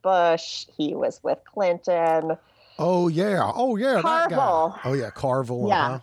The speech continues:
Speaker 1: and,
Speaker 2: Yeah.
Speaker 1: and his wife. Yeah, they were on the opposite
Speaker 2: Yeah, well,
Speaker 1: sides
Speaker 2: how
Speaker 1: of
Speaker 2: about
Speaker 1: things.
Speaker 2: ours? Conway, the Conways.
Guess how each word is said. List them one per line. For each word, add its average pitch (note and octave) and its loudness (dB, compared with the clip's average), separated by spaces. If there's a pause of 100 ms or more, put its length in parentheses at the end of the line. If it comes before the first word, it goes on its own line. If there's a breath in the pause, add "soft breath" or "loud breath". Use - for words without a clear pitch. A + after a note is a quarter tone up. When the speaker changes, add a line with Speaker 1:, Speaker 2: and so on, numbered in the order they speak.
Speaker 1:
and, F#3 0
Speaker 2:
Yeah. F#3 -4
Speaker 1:
and G3 -2
his F#3+ -6
wife. D3+ 2
Yeah, E3 4
they D3+ 0
were E3+ 2
on C#3 -2
the - -8
opposite C#3 0
Speaker 2:
Yeah, C#4 2
well, G2 0
Speaker 1:
sides A#2 0
Speaker 2:
how C#3 2
Speaker 1:
of C#3+ 0
Speaker 2:
about D#3 4
Speaker 1:
things. - -2
Speaker 2:
ours? C3+ 2
Conway, B2 2
the A#2+ -2
Conways. E2 0